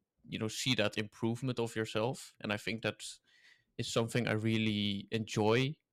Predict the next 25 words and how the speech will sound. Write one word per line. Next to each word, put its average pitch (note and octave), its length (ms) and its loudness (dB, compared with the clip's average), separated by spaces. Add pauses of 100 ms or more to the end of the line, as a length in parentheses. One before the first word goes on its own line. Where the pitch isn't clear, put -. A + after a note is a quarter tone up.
being A2+ 300 2
a, G#2 360 0
a A2+ 40 2
long A2+ 260 2
time G#2+ 400 2 (100)
competitive A2 500 0
gamer, A#2 420 4 (100)
uh, A#2+ 220 0
beforehand A#2+ 600 0
also. B2+ 460 -2 (580)
So A2+ 120 -2
I G#2 40 0
think A#2+ 200 -2
that A#2 120 4
was A2+ 160 -2
the G#2 100 -4
main G#2+ 240 0
thing G#2+ 220 -4
that G#2 120 0
really G#2 440 -2
kept - 280 -2
me G#2 160 -2
into, G#2 560 -2
into A2+ 220 -4
Trackmania. G#2+ 560 -4